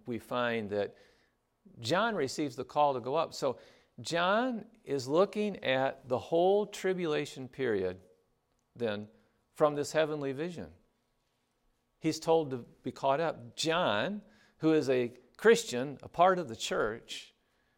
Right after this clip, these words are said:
is not seeing the vision from earth. He's told to come up. And so he's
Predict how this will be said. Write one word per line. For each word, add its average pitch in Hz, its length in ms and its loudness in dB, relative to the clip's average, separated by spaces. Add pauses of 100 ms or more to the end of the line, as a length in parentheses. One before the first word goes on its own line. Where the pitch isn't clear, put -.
(360)
is 127 140 -4
not 190 240 2
seeing 233 460 2
the 143 80 0
vision 131 520 -2 (460)
from 156 260 6
earth. 143 580 6 (1200)
He's 160 200 0
told 190 300 6
to 156 40 -2
come 165 280 -4
up. - 400 -2 (600)
And 123 120 -4
so 143 240 4
he's 156 440 -2